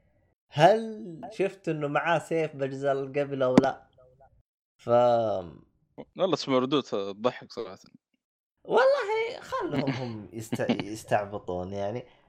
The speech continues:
Speaker 1: ترى في، في بعض الأشخاص ترى يمكن يدخل من باب الطقطقة، أنا ما عندي مشاكل، اللي يدخل من باب يستهبل ما عندي مشاكل معه.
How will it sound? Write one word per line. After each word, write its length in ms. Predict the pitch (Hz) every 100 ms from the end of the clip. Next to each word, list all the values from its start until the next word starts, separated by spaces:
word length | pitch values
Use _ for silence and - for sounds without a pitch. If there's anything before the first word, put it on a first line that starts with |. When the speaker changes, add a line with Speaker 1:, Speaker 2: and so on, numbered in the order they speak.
| _ -
Speaker 1:
ترى 120 | 494 381
في، 200 | 269 196
في 180 | - 254
بعض 220 | 254 220
الأشخاص 480 | 180 170 214 202 -
ترى 220 | 170 170
يمكن 220 | 170 165
يدخل 300 | 175 175 156
من 60 | 147
باب 200 | 139 123
الطقطقة، 540 | - 139 127 120 135
أنا 80 | 165
ما 80 | 170
عندي 200 | 131 110
مشاكل، 380 | 107 98 -
اللي 180 | 95 107
يدخل 280 | 131 131 123
من 100 | 110
باب 200 | 117 113
يستهبل 560 | 110 - 127 120 123 131
ما 120 | 104
عندي 220 | 90 85
مشاكل 340 | 85 71 -
معه. 320 | 82 - 80